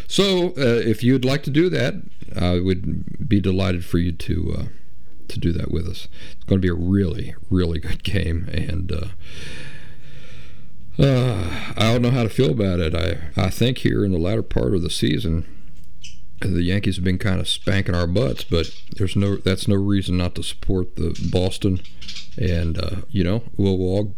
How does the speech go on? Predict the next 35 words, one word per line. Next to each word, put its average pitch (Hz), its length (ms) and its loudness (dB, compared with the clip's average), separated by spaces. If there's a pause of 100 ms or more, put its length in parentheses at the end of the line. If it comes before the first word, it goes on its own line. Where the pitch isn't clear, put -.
hope 104 200 2
for 110 80 0
the 101 80 2
best 98 340 0
right 90 200 2
here 92 160 2
at 87 80 -2
the 85 120 0
end 92 120 0
of 85 100 0
the - 80 -2
season. - 460 -2 (1040)
All 123 80 4
right, 180 260 2
that's 110 160 0
all 151 160 2
I 139 40 0
got. 139 380 0
Hope 107 220 2
you 120 100 2
all 120 200 2
are 101 40 4
having 113 200 2
a - 20 2
good 110 200 2
weekend. 113 500 2
Hope 98 160 0
you've 101 80 -4
been 98 140 4
doing 101 260 2
s-, - 180 -6
nice 92 480 0
things 117 240 2
for - 120 -2
yourselves, 101 600 0